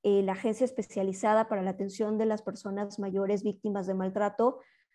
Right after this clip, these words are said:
hablan de alrededor o en promedio de mil ochocientos denuncias. Esto tan solo por violencia, eh, que, bueno, se presentan en diferentes, eh, dimensiones o matices, eh, que van desde las agresiones familiares,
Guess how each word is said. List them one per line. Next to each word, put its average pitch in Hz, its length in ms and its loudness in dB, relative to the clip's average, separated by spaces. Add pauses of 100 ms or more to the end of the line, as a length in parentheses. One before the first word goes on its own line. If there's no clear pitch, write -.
(160)
hablan 277 560 8
de 220 320 4
alrededor 226 800 6 (180)
o 208 100 0
en 214 120 2
promedio 233 560 6
de 226 120 4
mil 254 180 6
ochocientos 233 600 0
denuncias. 208 800 -2 (400)
Esto 233 240 4
tan 220 180 -2
solo 220 360 2
por 196 160 2
violencia, 214 720 2 (640)
eh, 214 720 8
que, 226 160 6
bueno, 220 440 4
se 220 200 2
presentan 226 580 4
en 254 120 6
diferentes, 220 800 0
eh, 190 180 0
dimensiones 202 680 0
o 214 40 -6
matices, 220 760 -2
eh, 185 240 -2
que 214 80 -4
van 202 180 0
desde 226 220 0
las 196 260 -4
agresiones 214 520 -2
familiares, 220 800 2